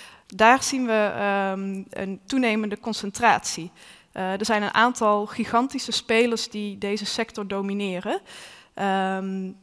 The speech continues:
denk daarbij aan H en M, het Spaanse Inditex, waar, eh, onder andere Zara, maar nog tig andere melk-, merken onder vallen. Eh, V F Corporation is een heel groot, eh, eh, bedrijf met talloze merken.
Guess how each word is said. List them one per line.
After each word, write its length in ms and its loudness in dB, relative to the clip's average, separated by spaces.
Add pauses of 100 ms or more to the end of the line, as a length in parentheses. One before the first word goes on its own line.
(320)
denk 360 0
daarbij 380 2
aan 260 0
H 100 -4
en 460 2
M, 180 -4 (340)
het 200 -10
Spaanse 420 -4
Inditex, 580 -4
waar, 540 -4
eh, 60 -10 (360)
onder 220 -2
andere 300 -2
Zara, 460 2
maar 140 -4
nog 160 -8
tig 240 -6
andere 300 0
melk-, 500 -4
merken 360 -4
onder 200 -6
vallen. 380 -4 (540)
Eh, 320 -4
V 320 -2
F 80 -14
Corporation 680 -4
is 60 -6
een 80 -4
heel 280 2
groot, 560 -6
eh, 320 -6
eh, 60 -12 (680)
bedrijf 440 2
met 180 -8
talloze 460 2
merken. 500 -4